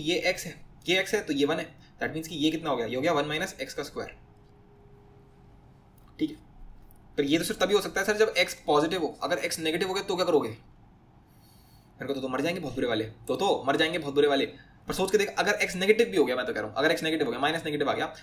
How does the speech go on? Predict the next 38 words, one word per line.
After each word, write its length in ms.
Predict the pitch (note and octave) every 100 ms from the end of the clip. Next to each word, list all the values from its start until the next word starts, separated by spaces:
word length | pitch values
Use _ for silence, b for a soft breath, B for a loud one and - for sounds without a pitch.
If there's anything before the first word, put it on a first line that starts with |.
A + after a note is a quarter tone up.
| B
तो 120 | G3
भी 80 | G#3
तो 80 | A#3+
यहाँ 140 | G#3+
पे 60 | G#3+
वन, 100 | G3
root 220 | D#3 F3
के 60 | F#3
अंदर 120 | F#3+
one 100 | F3+
minus 180 | F3+ F#3
एक्स 160 | D#3
square 180 | - F3
ही 60 | F#3
आएगा, 200 | D3 - - - - - - - - - - - - - -
ठीक 140 | C#3
है, 80 | E3 - - - -
ठीक 100 | -
है। 80 | - - B B -
तो 100 | -
X 200 | E3+ -
positive 280 | F3 F3+
के 40 | G3+
लिए 80 | G3+
आपको 120 | G3
अलग 200 | F#3+ F3
case 120 | G3
बनाना 200 | F3+ F3+
पड़ेगा, 220 | F3+ F#3+
X 220 | A3 - E3+
नेगेटिव 240 | D#3 F3
के 40 |
लिए 80 | F#3
आपको 120 | F3 G3
अलग 200 | E3 D#3
case 120 | D3
बनाना 200 | A#2+ G#2
पड़ेगा। 220 | G#2 G2+